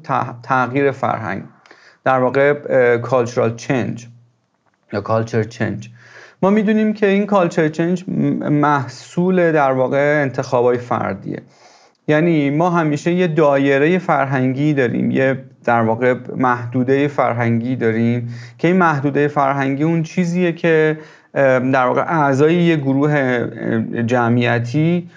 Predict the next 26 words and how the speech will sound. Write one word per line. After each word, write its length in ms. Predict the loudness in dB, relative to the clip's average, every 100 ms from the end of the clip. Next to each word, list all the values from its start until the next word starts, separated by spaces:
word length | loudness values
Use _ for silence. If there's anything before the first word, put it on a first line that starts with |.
| -20 _ -12
به 200 | -2 2
عنوان 400 | 2 2 2 0
فرهنگ 600 | -2 0 2 0 -2 0
پذیرفته، 540 | -2 0 0 -2 -2
به 100 | -2
عنوان 300 | 0 2 2
مرزهای 760 | 4 4 4 2 0 0 0 0
فرهنگ، 460 | 0 -2 0 -2 0
باندری 480 | 0 2 2 0
فرهنگ 480 | 0 0 0 0 -2
پذیرفتنش، 1000 | -2 -2 0 0 0 -2 0 0 -2 -4 -14 -20 -20 -6
ولی 580 | -2 2 2 2 0 -2 -8 _ _ _ _ _ _ _ _ -10 -2
داخل 440 | 0 0 0 0
این 340 | 2 0 0 0
مرز، 440 | 2 2 0 0
داخل 400 | -2 -2 -2 -2
این 500 | 0 0 0 0 -4
باندری 760 | -4 0 2 2 0 0 0
ما 300 | 0 0 0 -4 -14 -20 -4
همیشه 600 | -2 0 -2 -2 0 2
individual 500 | 0 -2 0 0 2 2
variation 680 | 2 2 2 0 -2 -2 0
داریم، 180 | 0 -2
تنوع 680 | -2 0 0 0 2 2 2
فردی 540 | 0 0 0 0 -2
داریم 340 | -2 -4 -6